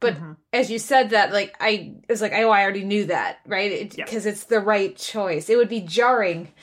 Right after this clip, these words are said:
Speaker 1: if they use sound effects versus them.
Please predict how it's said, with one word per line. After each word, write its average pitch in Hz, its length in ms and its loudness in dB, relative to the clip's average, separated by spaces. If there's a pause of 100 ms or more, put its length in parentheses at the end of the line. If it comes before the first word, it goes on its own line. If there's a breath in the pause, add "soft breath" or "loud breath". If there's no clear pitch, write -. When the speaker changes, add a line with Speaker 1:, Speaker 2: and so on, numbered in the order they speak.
(460 loud breath)
Speaker 1:
if 208 160 -8
they 208 100 0
use 208 180 -2
sound 214 220 -2
effects - 480 -8
versus 196 840 -8 (260)
them. 180 540 -8